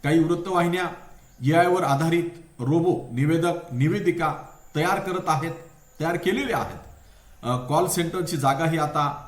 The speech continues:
या चॅट जीटीपीने घेतलेली आहे. या सगळ्याचा परिणाम राजकारणावर झाला नसता तर नवल.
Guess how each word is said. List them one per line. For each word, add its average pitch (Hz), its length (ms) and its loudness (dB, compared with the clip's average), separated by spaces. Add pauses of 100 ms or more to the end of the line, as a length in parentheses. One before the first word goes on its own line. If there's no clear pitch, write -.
या 143 240 -2
चॅट 151 240 0
जीटीपीने 143 680 -4 (220)
घेतलेली 156 440 2
आहे. 143 220 0 (540)
या 233 80 2
सगळ्याचा 226 480 2
परिणाम 185 400 4 (360)
राजकारणावर 180 680 0
झाला 135 320 0
नसता 147 320 -2 (680)
तर 170 260 2
नवल. 131 360 2